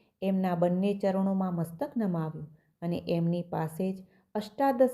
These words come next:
અધ્યાયનો અભ્યાસ કર્યો. પછી એના જ પુણ્યથી એમણે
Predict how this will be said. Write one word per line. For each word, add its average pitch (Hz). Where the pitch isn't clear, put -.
અધ્યાયનો 208
અભ્યાસ 233
કર્યો. 160
પછી 185
એના 180
જ 180
પુણ્યથી 185
એમણે 185